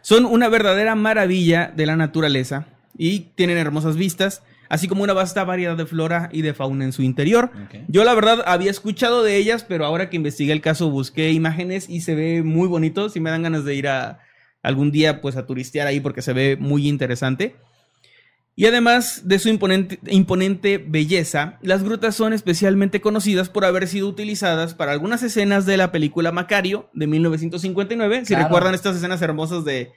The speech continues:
Speaker 1: de las velas, ¿no? Que están en una gruta, pues fue precisamente ahí donde se grabó, o al menos eso fue lo que encontré en Google, a lo mejor me, me trolearon,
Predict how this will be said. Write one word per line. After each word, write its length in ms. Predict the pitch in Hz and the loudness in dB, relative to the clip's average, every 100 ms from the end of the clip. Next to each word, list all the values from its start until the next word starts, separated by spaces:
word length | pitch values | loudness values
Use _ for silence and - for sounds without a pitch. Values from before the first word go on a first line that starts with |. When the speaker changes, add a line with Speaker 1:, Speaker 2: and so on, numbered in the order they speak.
| _ _ _ | _ _ _
Speaker 1:
de 160 | 147 147 | -2 2
las 180 | 156 160 | 2 2
velas, 400 | 180 185 202 170 | 2 2 0 -4
¿no? 220 | 180 208 | -6 -6
Que 60 | |
están 260 | 160 151 156 | -10 -4 -2
en 120 | 147 | -2
una 140 | 147 160 | 0 2
gruta, 480 | 180 196 190 214 - _ _ _ | 2 2 -2 -4 -8 _ _ _
pues 280 | 151 151 - | 0 0 -2
fue 340 | - 160 160 143 | -2 2 2 0
precisamente 600 | 143 139 147 147 147 143 | -4 -4 -4 -4 -4 -4
ahí 140 | 139 135 | -4 -4
donde 200 | 135 139 | -4 -4
se 140 | 175 | -2
grabó, 460 | 190 208 247 - - | 0 0 -2 -6 -8
o 140 | 147 | -2
al 60 | 143 | 0
menos 180 | 151 151 | 0 0
eso 120 | 147 | 0
fue 120 | 151 | 2
lo 100 | 143 | 2
que 60 | 139 | 0
encontré 320 | 131 127 135 | -2 0 0
en 60 | |
Google, 400 | 131 135 160 185 135 131 127 - 135 | 2 2 0 -6 -10 -14 -14 -16 -12
a 100 | 131 | -10
lo 60 | |
mejor 180 | 131 143 | -10 -10
me, 460 | 143 135 127 127 123 | -8 -8 -8 -10 -8
me 240 | 127 131 | -8 -8
trolearon, 460 | 139 135 135 151 | -6 -4 -4 -8